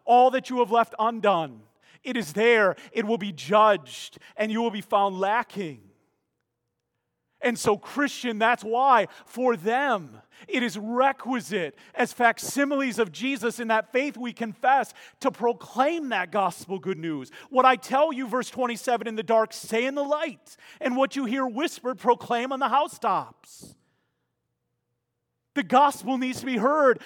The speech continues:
the light of that world, that city on a hill that cannot be hidden.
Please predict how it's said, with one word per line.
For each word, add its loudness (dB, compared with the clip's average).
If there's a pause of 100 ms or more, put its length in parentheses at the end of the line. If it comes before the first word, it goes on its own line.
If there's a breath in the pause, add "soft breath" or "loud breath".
(160 loud breath)
the 6
light 6
of 0
that 2
world, 0 (1200)
that 2
city -2
on 4
a 0
hill 6
that 0
cannot 0
be -6
hidden. -10